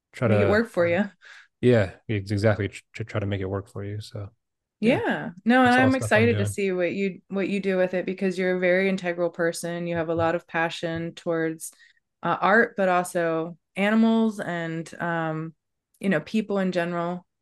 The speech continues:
Speaker 2: Uh, so I'm, I'm excited, uh, for that, because, uh, the more people like you that are,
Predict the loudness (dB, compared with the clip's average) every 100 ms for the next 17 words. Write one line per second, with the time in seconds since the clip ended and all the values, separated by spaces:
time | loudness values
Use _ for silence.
0 | -10 -6 -4 -4 -6 -6 -2 0 0 -2
1 | -4 -6 -10 -8 -6 -4 0 0 2 -2
2 | -6 -16 _ -8 -8 -6 -4 -2 -2 -6
3 | -6 -4 -4 -8 -16 _ _ _ _ _
4 | -8 -6 -2 0 0 0 -4 -2 -2 -2
5 | -4 -4 -2 -4 -4 -6 -8